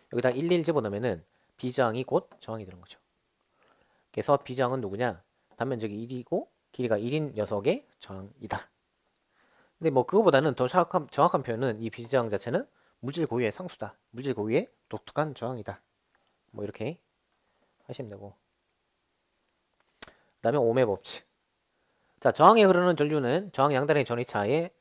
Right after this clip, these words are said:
비례합니다. 즉 델타 V는 I에 비례한다라고 쓸 수 있죠. 그리고 전류는 저항에 또 반비례합니다. 됐죠? 그래서 이제 일 참수 형태로 쓰면은 I는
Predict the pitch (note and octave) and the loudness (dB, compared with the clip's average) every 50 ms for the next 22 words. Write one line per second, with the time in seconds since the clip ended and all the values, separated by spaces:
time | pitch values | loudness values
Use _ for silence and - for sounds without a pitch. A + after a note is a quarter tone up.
0 | _ _ - B2+ B2+ B2 G#2 F#2+ F2+ E2+ - - - - G#2+ G#2 - D3+ B2+ B2 | _ _ -2 0 0 0 0 -2 -6 -6 -6 -6 -4 -4 -2 2 2 2 2 2
1 | A2 B2+ E3 F3+ F3+ _ _ _ _ _ - G2 G2+ G#2+ A2+ A2 G2+ F2+ F#2 _ | 0 0 -2 -2 -4 _ _ _ _ _ -4 -2 -2 0 -2 -4 -8 -10 -14 _
2 | _ _ _ _ _ _ _ _ _ - A#2 A#2+ A#2 - G#2+ G#2 F#2 F2+ F2 F2+ | _ _ _ _ _ _ _ _ _ -4 -4 -4 -4 -4 -6 -6 -6 -6 -8 -10
3 | F#2+ F#2+ F#2+ - - C#3+ - - G#2+ - - G2 - _ _ _ _ _ _ _ | -10 -10 -12 -12 -12 -12 -12 -12 -12 -14 -18 -20 -20 _ _ _ _ _ _ _
4 | _ _ _ _ _ _ _ _ _ - - - - - - - - - - - | _ _ _ _ _ _ _ _ _ -18 -18 -18 -20 -20 -20 -20 -20 -20 -20 -20
5 | _ _ _ _ _ _ _ _ _ _ _ _ _ _ _ _ _ _ _ - | _ _ _ _ _ _ _ _ _ _ _ _ _ _ _ _ _ _ _ -4
6 | B2 C3+ D#3 F#3+ G#3 G#3+ - - D3 D#3 F3+ G3 G#3+ G#3+ G3+ - - C3 C3 D3 | 0 4 4 4 4 4 2 2 2 4 4 4 4 2 0 0 4 4 4 6
7 | D#3+ - - G#2 - A#2 A2 A2 A2+ G#2+ F2+ F2+ F2+ G2 F2+ - _ _ _ _ | 4 2 0 -2 -4 -4 -4 -2 -4 -4 -4 -6 -12 -16 -18 -20 _ _ _ _
8 | _ _ _ _ _ - - - C#3 C#3 - _ _ _ A#2+ A2+ E3+ D#3+ B2+ G#2+ | _ _ _ _ _ -18 -14 -14 -16 -16 -16 _ _ _ 0 2 2 2 4 4
9 | A2+ A#2+ C#3 - D3 E3 - D3 B2 - C3 A#2 A2+ A#2 G#2+ - - A#2 A2 B2 | 2 2 2 0 -4 -4 -4 -4 -2 -4 -6 -4 -4 -4 -6 -4 -6 -6 -4 -4
10 | E3 G3+ - - - G2 G2 G2 G2+ B2+ F3+ B3+ | -4 -6 -6 -8 -6 -4 -4 -4 -2 -4 -4 -6